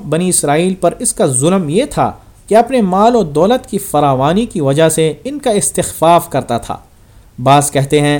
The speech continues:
کہ فرعون کی طرف سے، بعض کہتے ہیں، بعض کہتے ہیں کہ فرعون کی طرف سے یہ اپنی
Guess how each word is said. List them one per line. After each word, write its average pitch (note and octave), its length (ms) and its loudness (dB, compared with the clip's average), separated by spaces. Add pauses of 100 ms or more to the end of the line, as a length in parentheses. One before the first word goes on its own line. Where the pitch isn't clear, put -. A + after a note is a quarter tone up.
(160)
کہ A#3 100 -2 (120)
فرعون A3 340 2
کی G#3 120 -6
طرف F#3 300 0
سے، F3 260 -2 (2500)
بعض E3 280 0
کہتے G3+ 280 -2
ہیں، F#3+ 280 0 (4000)
بعض G3 340 0
کہتے G3 340 -2
ہیں F3+ 200 -2 (520)
کہ G3+ 120 -2 (100)
فرعون B3 320 0
کی A#3+ 120 -6
طرف G#3+ 300 -2
سے G#3+ 100 -2
یہ F#3 200 -4
اپنی G3 240 -4